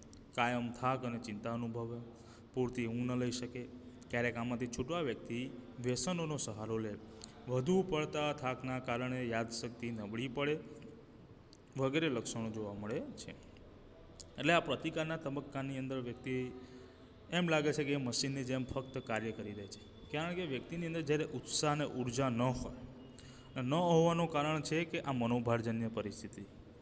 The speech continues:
ચિંતાવાળી પરિસ્થિતિ, ટેન્શનવાળી પરિસ્થિતિ, એના કારણે વ્યક્તિ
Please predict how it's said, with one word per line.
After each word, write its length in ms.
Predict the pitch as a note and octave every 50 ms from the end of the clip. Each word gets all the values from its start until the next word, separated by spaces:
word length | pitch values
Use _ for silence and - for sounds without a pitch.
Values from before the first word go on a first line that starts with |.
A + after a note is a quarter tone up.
| - - - - - - - -
ચિંતાવાળી 1200 | - D3 C#3 C3 C3+ C#3 C#3 C3+ C#3 B2 - - - - - - - - - - B2+ B2 B2 B2+ B2
પરિસ્થિતિ, 600 | A#2 A#2+ A2 A2+ G#2+ - - A2+ G#2 - G2 G2+ G2+ - - - - -
ટેન્શનવાળી 580 | C3 B2+ B2+ B2+ C#3 C#3 C3+ B2+ A#2+ A#2+ A#2
પરિસ્થિતિ, 540 | - - G#2 G#2 A2 G2+ - - - - - - - - - - - - - - - - E3 -
એના 240 | E3 E3+ F#3 F#3+ E3+
કારણે 380 | - D#3 D#3 D#3+ D#3+ D#3+ D#3
વ્યક્તિ 480 | C#3 C3+ C3 - D3+ D3+ D3+ D3+ D3+